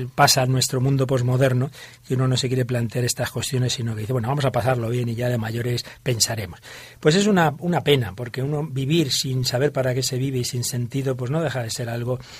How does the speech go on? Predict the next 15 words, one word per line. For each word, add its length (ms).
como 200
dice 240
aquí 400
Montanelli, 560
pues 180
un 120
fracaso. 520
En 60
definitiva, 540
queridos 360
amigos, 320
estamos 360
planteando 600
esto. 360
Eh, 580